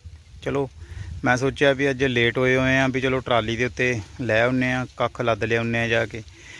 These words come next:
ਵੀ ਵੈਸੇ ਮੈਂ ਤਾਂ ਇੱਕ ਗੱਲ ਲੱਗਿਆ ਸੀ ਕਰਨ ਵੀ ਸੰਦ ਆਪਾਂ ਜਿੰਨੇ ਮਰਜ਼ੀ ਬਣਾ ਲਈਏ,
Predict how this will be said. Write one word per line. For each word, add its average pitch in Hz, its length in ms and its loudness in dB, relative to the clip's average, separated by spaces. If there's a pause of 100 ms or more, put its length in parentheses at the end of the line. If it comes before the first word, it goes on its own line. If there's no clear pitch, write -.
(240)
ਵੀ 139 440 0 (240)
ਵੈਸੇ 135 380 2
ਮੈਂ 156 220 4
ਤਾਂ 170 200 4
ਇੱਕ 165 160 0
ਗੱਲ 160 240 2
ਲੱਗਿਆ 156 280 2
ਸੀ 160 100 -2
ਕਰਨ 170 260 2
ਵੀ 190 240 -4 (480)
ਸੰਦ 160 380 2
ਆਪਾਂ 185 280 2
ਜਿੰਨੇ 175 240 2
ਮਰਜ਼ੀ 170 480 0 (200)
ਬਣਾ 147 280 4
ਲਈਏ, 165 380 2